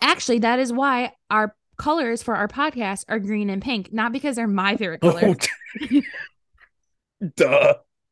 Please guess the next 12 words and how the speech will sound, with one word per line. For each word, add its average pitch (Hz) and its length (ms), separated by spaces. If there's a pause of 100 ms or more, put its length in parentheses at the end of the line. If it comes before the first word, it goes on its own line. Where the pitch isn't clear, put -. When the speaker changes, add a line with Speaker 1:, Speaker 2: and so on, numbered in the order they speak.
(640)
Speaker 1:
Because, 285 580 (160)
Speaker 2:
<laughs> - 180
I 139 120
d- - 180
Speaker 1:
because 330 340
your 294 320
favorite 403 240
color 339 220
is 269 140
green 208 380
and 214 140
purple. 190 460